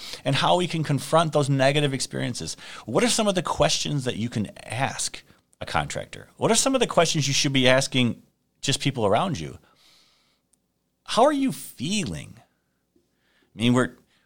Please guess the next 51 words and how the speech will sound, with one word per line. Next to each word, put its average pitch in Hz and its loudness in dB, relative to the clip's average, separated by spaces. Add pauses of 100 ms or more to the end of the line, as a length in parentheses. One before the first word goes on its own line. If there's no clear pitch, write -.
we're - -20
coming 254 0
out 214 6
of 160 2
a - 0
strange 165 2
time. 117 -2
How 165 0
are 214 0
you 185 0
feeling 156 -2
about 107 4
your 101 2
home, 87 2
about 92 4
the 90 -8
place - -4
that 71 -8
you 90 -6
work 90 -8
in? 78 -8
Does 117 0
it 127 -2
make 123 0
you 110 -4
happy 127 0
to 123 0
be 135 -6
there? 143 -4 (600)
Do 113 4
you 110 4
constantly 139 0
feel 117 -2
tired? 139 -2
Do 95 -10
you 92 -6
feel 113 -8
fatigue? 127 -12 (680)
You 127 -4
know, 139 4
it's 139 2
just, 156 -2
it's, - -2
it's 139 -2
amazing 143 0
how 104 2
our 110 6
environments 107 2 (640)
can 104 -4
affect 120 0
us. - -10